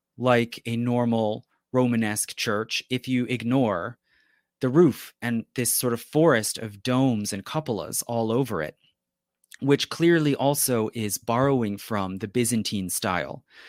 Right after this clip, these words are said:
which by this point people in southwest France would have encountered through travels to Constantinople and to the Holy Land during the Crusades.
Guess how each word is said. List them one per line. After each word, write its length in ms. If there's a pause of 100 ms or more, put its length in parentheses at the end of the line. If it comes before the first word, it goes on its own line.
(360)
which 200
by 160
this 220
point 340
people 260
in 100
southwest 540
France 580
would 180
have 120
encountered 760 (500)
through 200
travels 640
to 100
Constantinople 920
and 140
to 100
the 80
Holy 320
Land 400
during 220
the 80
Crusades. 680